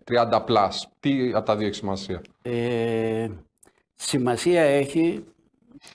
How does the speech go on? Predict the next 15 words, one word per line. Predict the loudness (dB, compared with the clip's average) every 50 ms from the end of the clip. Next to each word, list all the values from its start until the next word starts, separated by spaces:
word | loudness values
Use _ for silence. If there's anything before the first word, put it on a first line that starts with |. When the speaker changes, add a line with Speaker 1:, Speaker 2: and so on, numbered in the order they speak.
| _ _
Speaker 2:
η | -4 -4 -4
πρώτη, | 0 2 0 2 2 0
να, | 0 0 0
να | 0 0 -2
το | -4 -4 -4
πω | -2 0
έτσι, | 0 0 0 -2
γενικά | -2 2 4 4 4 2 2 2 2 2 2
όμως, | 2 0 -2 -2 -4 -6 -8
επιχειρησιακή | -6 -6 -6 -6 -4 -4 -4 -2 -2 -2 -2 0 0
απέτηση | 0 0 0 -4 -4 -2 -2 0
είναι | 2 2 2 2 0 -6 -10 -20 _ _ _ -6
η | -4 -4
ικανότητα | -4 -2 -2 -2 0 0 0 0 -2 -2 -2 -2 0 0 0 -2 -6 -6
μεταφοράς | -6 -4 -4 -2 -2 -2 -4 -2 -2 0 2 2 2 0 -2 -8 -14